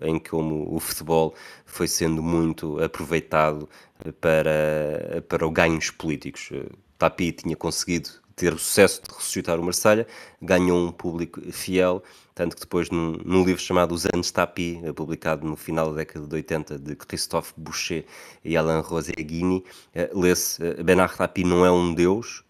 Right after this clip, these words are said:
mesmo que às vezes finja que sim, mas um fabuloso e talvez perfeito ilusionista, rei da varinha mágica da novela do suspense. Ou se ama ou se detesta. É muito normal." Que espetáculo.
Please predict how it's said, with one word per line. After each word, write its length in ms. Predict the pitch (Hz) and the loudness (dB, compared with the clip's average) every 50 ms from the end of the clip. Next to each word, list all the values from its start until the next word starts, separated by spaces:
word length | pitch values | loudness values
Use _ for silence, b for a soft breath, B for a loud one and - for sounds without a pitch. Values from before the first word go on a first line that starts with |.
| _ | _
mesmo 380 | - 90 95 98 92 92 104 95 | 0 2 2 2 2 0 -4 -6
que 100 | - - | -6 -4
às 180 | 95 90 87 80 | -2 -2 -2 -4
vezes 300 | 85 78 92 92 - - | -4 -4 -2 -2 -2 -4
finja 420 | - - - 95 92 90 95 95 | -8 -6 -4 -2 -2 -2 -2 -6
que 120 | 92 - | -4 -4
sim, 320 | - - - - 71 67 - - B B B B B | -4 -4 -4 -4 -6 -8 -8 -12 B B B B B
mas 180 | B 87 80 78 | B 0 0 2
um 100 | 85 82 | 0 -2
fabuloso 600 | - - - 95 85 90 90 95 113 123 120 - - | -2 -2 -2 -2 0 4 4 6 6 4 2 -2 -8
e 100 | 90 101 | -8 -4
talvez 340 | - 101 95 90 95 90 - | 0 0 0 0 0 -4 -6
perfeito 600 | - - - - - - 104 110 107 - - - - - | -8 -12 -14 -4 2 4 4 4 2 0 -12 -20 -14 -8
ilusionista, 680 | 92 95 104 98 95 104 98 87 78 - - - 69 - _ | -4 -2 -2 -2 -2 0 0 0 0 -2 -6 -12 -14 -14 _
rei 260 | _ - - - 98 95 | _ -6 0 2 2 4
da 120 | 92 95 | 4 4
varinha 300 | 85 92 90 87 87 87 | 4 4 4 4 4 4
mágica 540 | 82 82 87 92 95 98 101 - - 104 90 | 4 6 6 6 4 2 -2 -8 -8 -6 -4
da 120 | 85 92 | -2 0
novela 440 | 90 92 87 82 92 90 87 92 92 | 0 0 0 0 0 2 2 0 -2
do 100 | 87 90 | -4 -6
suspense. 580 | - - - - - - 71 69 - - - - B B B B B B B | -10 -10 -12 -8 -4 -4 -4 -4 -4 -10 -12 -14 B B B B B B B
Ou 120 | B 90 87 | B -2 0
se 260 | - - - 95 95 | 0 -2 2 4 4
ama 300 | 101 120 135 139 135 - - | 6 6 4 2 0 0 0
ou 120 | 104 95 | 0 0
se 180 | - - - 107 | 0 -2 -8 -10
detesta. 520 | 104 92 - 92 78 - - - 73 - _ B B B B B B | -10 -6 -4 -2 -2 -2 -4 -10 -12 -14 _ B B B B B B
É 100 | 80 82 | 0 2
muito 420 | 85 90 95 107 113 104 - - 95 | 4 4 4 2 2 0 -2 -4 -2
normal." 600 | 95 92 87 87 90 87 90 98 110 123 127 - _ _ _ _ | -2 0 0 2 4 4 4 4 2 0 -6 -12 _ _ _ _
Que 80 | - - | -6 -6
espetáculo. 640 | - - 95 87 - - 71 - - - - - | -4 -2 -2 -2 -2 -2 -6 -6 -8 -12 -20 -20